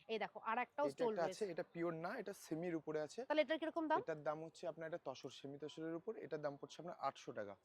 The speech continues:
Speaker 1: আটশো টাকা।
Speaker 2: এইট থাউজেন্ড।
Speaker 1: এটার দাম হচ্ছে
Speaker 2: হুম।
Speaker 1: এইট হান্ড্রেড।
Speaker 2: এইট হান্ড্রেড
Speaker 1: মানে
Speaker 2: রুপিস।
Speaker 1: এখানে তোমরা কম দামি থেকে শুরু করে বেশি দামের মধ্যে প্রচুর ভ্যারাইটিস পেয়ে যাবে।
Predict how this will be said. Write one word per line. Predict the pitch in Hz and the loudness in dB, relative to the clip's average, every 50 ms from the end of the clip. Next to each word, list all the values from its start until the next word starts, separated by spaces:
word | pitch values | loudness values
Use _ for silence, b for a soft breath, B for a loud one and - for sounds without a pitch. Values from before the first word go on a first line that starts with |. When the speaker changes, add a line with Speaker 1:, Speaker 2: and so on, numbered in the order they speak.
| _ _ - | _ _ 2
Speaker 1:
আটশো | - 262 285 - - - 302 | 4 4 6 4 4 0 2
টাকা। | 226 220 175 - 165 | 2 2 0 0 -6
Speaker 2:
এইট | 127 - - - | -8 -10 -12 -12
থাউজেন্ড। | - 117 101 - - - | -10 -8 -8 -8 -4 0
Speaker 1:
এটার | 262 294 311 240 | 2 2 2 6
দাম | 226 277 285 311 277 - | 6 6 6 6 4 2
হচ্ছে | - 311 220 214 262 | -2 -2 0 0 -2
Speaker 2:
হুম। | - - - 269 | -2 0 0 0
Speaker 1:
এইট | 302 311 - - | 0 0 -2 0
হান্ড্রেড। | - 233 226 214 196 180 | 0 0 0 0 -2 -4
Speaker 2:
এইট | 165 - | -6 -8
হান্ড্রেড | 143 143 143 - | -12 -12 -10 -2
Speaker 1:
মানে | - - 196 | 2 2 2
Speaker 2:
রুপিস। | - 254 302 | 4 2 0
Speaker 1:
এখানে | - 302 349 370 | 0 0 -2 0
তোমরা | - 339 320 330 349 | 0 0 0 2 2
কম | - - 285 277 277 302 | 4 4 4 4 4 2
দামি | 330 349 349 349 | 0 0 0 -2
থেকে | 370 320 370 | -4 -4 -6
শুরু | - - 320 320 | -4 -4 -6 -4
করে | 311 - 349 349 | -4 -2 -4 -2
বেশি | 254 254 247 - 294 | -2 -4 -6 -4 -2
দামের | 330 294 294 311 302 | -2 0 0 0 -2
মধ্যে | 302 311 262 359 | -4 -4 -4 -6
প্রচুর | 330 _ _ - 285 294 - - 330 339 277 | -6 _ _ -4 -4 -4 -2 0 0 0 2
ভ্যারাইটিস | 294 254 220 220 214 - 277 240 233 - | 2 2 2 2 0 -2 -6 -10 -8 -4
পেয়ে | 240 214 | -4 -2
যাবে। | 202 208 196 170 190 185 | -2 -2 -4 -4 -8 -14